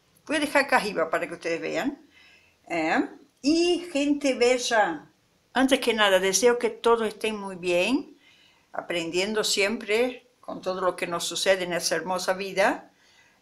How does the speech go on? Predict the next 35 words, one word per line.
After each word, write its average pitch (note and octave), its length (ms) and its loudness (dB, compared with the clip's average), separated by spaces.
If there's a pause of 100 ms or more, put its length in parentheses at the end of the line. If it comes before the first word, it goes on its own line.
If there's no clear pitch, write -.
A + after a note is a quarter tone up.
(200)
por E3+ 220 -2
un G#3 140 -4
lado. C4+ 600 4
Por D4+ 360 2
otro, C4 400 2
gente B3 420 -4
bella, B3 720 0 (100)
eh, G#3 340 0
les G3 140 -2
pido C4 320 0
que A#3+ 140 0
se A#3+ 160 -2
suscriban, C#4 1000 2 (560)
que - 140 -16
sean G3 380 -2
parte B3 400 6
del A3+ 180 -2
canal, A3+ 560 0
que G#3 140 0
ayuden A#3 500 2
el A3+ 80 -6
canal G#3+ 400 2
a G#3+ 80 2
crecer, A3 560 4
que F#3 100 -4
me E3+ 120 -4
ayuden A#3+ 500 -2
a A#3 80 2
mí, A#3 320 -6
que G3 140 0
seamos A#3+ 460 2
solidarios G#3+ 760 2
entre F3+ 320 -6
todos. G#3+ 720 0 (580)
Y, D#4 520 2